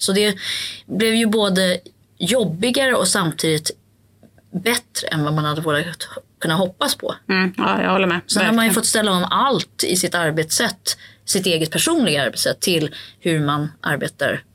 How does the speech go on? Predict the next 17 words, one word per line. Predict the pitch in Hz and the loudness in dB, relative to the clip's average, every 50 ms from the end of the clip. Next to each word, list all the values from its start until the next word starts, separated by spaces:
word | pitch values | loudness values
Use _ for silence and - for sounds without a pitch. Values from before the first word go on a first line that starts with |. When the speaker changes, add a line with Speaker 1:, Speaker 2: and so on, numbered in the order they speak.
| _ - | _ -4
Speaker 1:
med | 165 160 147 143 139 127 - - - - _ - | 0 0 2 2 2 0 -2 -6 -10 -16 _ -4
kund | - 226 233 190 131 135 143 | -2 0 0 2 2 0 0
och | 147 | -2
kundens | - - 240 277 262 202 - - - | -2 0 2 2 2 2 2 0 -2
kund, | - - - - - | -4 -4 -4 -2 0
Speaker 2:
Mm, | 185 180 170 | 2 2 2
Speaker 1:
liksom. | 165 165 - - - | 2 0 0 0 0
Speaker 2:
ja, | - 165 170 170 160 - | 2 2 2 2 2 2
verkligen. | 165 165 160 - - - 196 185 180 - - - - - - - - | 0 0 0 -2 -2 -2 -2 -2 -2 -6 -12 -18 -16 -16 -18 -8 -4
Du | - 202 220 202 | 0 2 2 4
då, | 185 | 4
Andreas, | 175 165 165 165 160 151 151 151 - | 4 2 2 2 2 2 2 0 2
som | 180 170 | 2 2
jobbar | 160 151 156 151 | 2 2 2 2
dagligen | 156 156 147 143 143 165 160 190 190 196 190 | 2 2 2 2 2 2 2 2 2 2 2
med | 175 165 - | 2 0 0
försäljning? | - 160 - 156 147 147 147 151 151 | 0 0 2 2 2 2 2 2 0